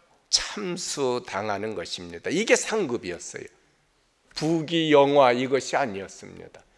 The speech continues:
그러니까 그분은 오실 때도 겸손하게 오셨고 가실 때도 겸손하게 가셨습니다. 겸손보다 더 큰 덕은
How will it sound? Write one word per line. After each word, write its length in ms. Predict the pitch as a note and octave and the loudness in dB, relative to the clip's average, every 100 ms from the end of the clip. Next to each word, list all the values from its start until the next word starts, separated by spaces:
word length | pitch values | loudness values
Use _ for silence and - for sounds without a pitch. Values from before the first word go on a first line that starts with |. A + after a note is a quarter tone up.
| _ _ | _ _
그러니까 240 | D3+ F3+ | 0 0
그분은 380 | F3 E3 G3+ F#3 | 2 4 6 6
오실 540 | E3+ A3+ - A#3+ A#3 B3 | 8 6 6 2 4 6
때도 260 | A#3 A#3 | 8 6
겸손하게 720 | - A3 G#3+ G#3 A3 G#3+ G#3 | 6 6 4 6 8 8 10
오셨고 720 | G#3+ G#3+ G3+ G#3+ G3+ B3+ B3 - - - _ | 8 8 8 4 6 6 6 4 -12 -20 _
가실 600 | - D#3+ E3+ F3+ E3+ E3+ | 2 2 4 2 2 6
때도 440 | D#3+ D3+ G#3 D3+ - - _ | 6 8 4 4 -4 -20 _
겸손하게 1160 | - B2 A#2+ B2 A2+ B2+ A#2+ A#2+ G#2+ G#2+ C#3 D3 | 2 4 6 4 -2 4 6 6 4 4 4 2
가셨습니다. 840 | - G2+ - F2+ - E2+ E2+ - - _ _ _ _ _ _ _ - _ _ _ _ _ - - - - _ _ _ - | 0 -8 -8 -10 -10 -18 -18 -20 -20 _ _ _ _ _ _ _ -20 _ _ _ _ _ -20 -20 -20 -20 _ _ _ -10
겸손보다 1160 | F#2+ G#2 G2+ A#2+ A2+ A2 G#2 G#2+ G#2 G#2+ G2+ | -6 -4 -4 0 0 0 0 2 4 4 4
더 440 | - A2+ B2 A2 - | -2 -6 -4 -4 -4
큰 580 | - F#3 F3 D#3 D3+ C3+ | -4 -2 -2 -2 -4 -6
덕은 640 | - B2 A#2+ D3+ D#3 D3+ | -2 -2 2 0 0 -2